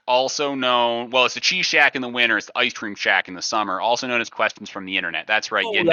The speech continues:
Speaker 2: that's right.
Speaker 1: you love 'em, you want the questions from the Internet.
Speaker 2: Yes,
Speaker 1: Eric.
Speaker 2: that's right. Alex, what, what do we got? What, what's a brewing out there?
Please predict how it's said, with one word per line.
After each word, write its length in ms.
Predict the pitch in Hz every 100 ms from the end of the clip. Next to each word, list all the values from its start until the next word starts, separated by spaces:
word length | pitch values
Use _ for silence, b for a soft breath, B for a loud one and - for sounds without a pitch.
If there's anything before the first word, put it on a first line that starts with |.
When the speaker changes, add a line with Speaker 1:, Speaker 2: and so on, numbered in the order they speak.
| 165
Speaker 2:
that's 120 | -
right. 100 | 113
Speaker 1:
you 60 | 104
love 160 | 107 104
'em, 160 | 101
you 100 | 98
want 260 | 110 107 -
the 80 | 92
questions 420 | 135 104 - 71
from 240 | 117 90 82
the 120 | 143
Internet. 260 | 208 87 - _ _ _ _ _ _ 95
Speaker 2:
Yes, 260 | 113 117 117
Speaker 1:
Eric. 160 | 98
Speaker 2:
that's 240 | 120 117 -
right. 180 | 120 107
Alex, 400 | - 147 151 147
what, 320 | 143 156 156 147
what 140 | 160
do 60 | 160
we 80 |
got? 300 | 156 143 117 -
What, 260 | 147 151 127
what's 240 | 170 175
a 60 | 180
brewing 520 | 151 165 185 165 135
out 220 | 117 -
there? 260 | 117 98